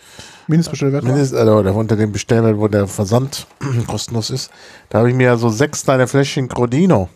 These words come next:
Speaker 2: bestellt.
Speaker 1: Mhm.
Speaker 2: Also
Speaker 1: Ja, ja.
Speaker 2: Crodino
Speaker 1: Ich
Speaker 2: ist,
Speaker 1: weiß, ja.
Speaker 2: äh, alkoholfrei, es ist
Speaker 1: Alkoholfrei
Speaker 2: alkoholfrei
Speaker 1: Bitter,
Speaker 2: Bon-,
Speaker 1: ja.
Speaker 2: Pendant zu Aperol.
Speaker 1: Genau.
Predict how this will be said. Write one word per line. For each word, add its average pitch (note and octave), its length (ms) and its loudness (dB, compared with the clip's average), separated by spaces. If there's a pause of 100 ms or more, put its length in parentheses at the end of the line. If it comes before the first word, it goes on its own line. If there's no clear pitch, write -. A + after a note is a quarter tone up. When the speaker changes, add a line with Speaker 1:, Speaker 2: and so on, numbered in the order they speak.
(1000)
Speaker 2:
bestellt. E3 340 0
Speaker 1:
Mhm. D#3 60 0
Speaker 2:
Also F3+ 120 0
Speaker 1:
Ja, F3+ 80 4
ja. E3+ 140 4
Speaker 2:
Crodino C3 400 2
Speaker 1:
Ich A#2+ 100 2
Speaker 2:
ist, A#2+ 60 2
Speaker 1:
weiß, C#3+ 120 2 (180)
ja. A#2 300 4
Speaker 2:
äh, - 40 -2
alkoholfrei, A2+ 880 0
es A2+ 220 -2
ist - 280 -10
Speaker 1:
Alkoholfrei B2+ 520 2
Speaker 2:
alkoholfrei B2 60 2
Speaker 1:
Bitter, D3 280 2
Speaker 2:
Bon-, A#2 180 -8
Speaker 1:
ja. C#3 100 0
Speaker 2:
Pendant A#2 440 2
zu A2 180 -6
Aperol. A2 640 0 (140)
Speaker 1:
Genau. C3+ 280 -2